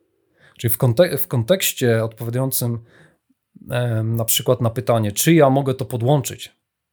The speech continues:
czy ja mogę to podłączyć, to mam po prostu zasobnik, który potrafi przejąć ileś tam energii elektrycznej.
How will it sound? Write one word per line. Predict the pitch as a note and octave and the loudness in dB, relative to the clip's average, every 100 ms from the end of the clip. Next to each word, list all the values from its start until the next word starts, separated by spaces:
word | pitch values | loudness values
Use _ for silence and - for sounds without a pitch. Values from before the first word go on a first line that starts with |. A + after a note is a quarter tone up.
| _ _ _ _ _ _ _ _ _ | _ _ _ _ _ _ _ _ _
czy | - A#2+ | -2 2
ja | |
mogę | C3+ C#3+ | 2 2
to | - | -2
podłączyć, | C3+ A2+ A2 G#2 C3 F3 | -2 -2 -2 -2 -4 -2
to | A#2+ | 0
mam | A#2 C#3 | 0 0
po | C#3 | -4
prostu | - B2 | -8 -4
zasobnik, | C#3+ - E3 A#2 G#2 - - _ _ _ _ _ _ _ _ _ _ _ _ _ _ _ _ _ - | -2 0 0 -2 -6 -12 -20 _ _ _ _ _ _ _ _ _ _ _ _ _ _ _ _ _ -10
który | - A2+ | -2 -2
potrafi | A#2+ A#2+ - B2+ | 0 -2 -2 -4
przejąć | - A2 G#2+ C3 D3+ - | -2 0 0 -2 -4 -8
ileś | G2 A2+ A#2 A#2+ B2 | -10 -8 -6 -4 -2
tam | B2 D3 | 0 2
energii | E3+ B2 A2+ | 2 2 -2
elektrycznej. | G#2 - G2 - F#2+ | -4 -6 -10 -10 -12